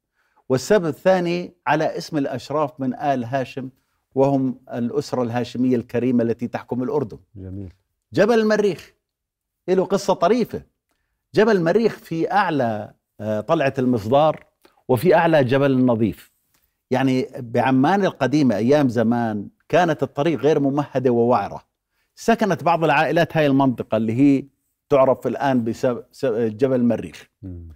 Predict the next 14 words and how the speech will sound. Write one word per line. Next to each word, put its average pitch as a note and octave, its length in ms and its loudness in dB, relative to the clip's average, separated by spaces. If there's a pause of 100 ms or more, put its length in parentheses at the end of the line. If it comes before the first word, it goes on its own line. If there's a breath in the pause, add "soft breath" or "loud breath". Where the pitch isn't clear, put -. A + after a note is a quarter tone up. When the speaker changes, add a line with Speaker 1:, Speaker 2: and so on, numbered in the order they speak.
(340 soft breath)
Speaker 1:
كان F#3+ 180 2
ينزلوا E3 440 4
مشيا E3 380 2
على D3 160 2
الأقدام C#3+ 500 2
هذه D3 180 0
العائلات D3+ 680 0
إلى C#3+ 220 4
شارع D3 420 -2 (120)
الملك C#3 320 0
طلال C3+ 340 2
وشارع A#2+ 340 -2
الملك A2 280 -4
فيصل. - 360 -12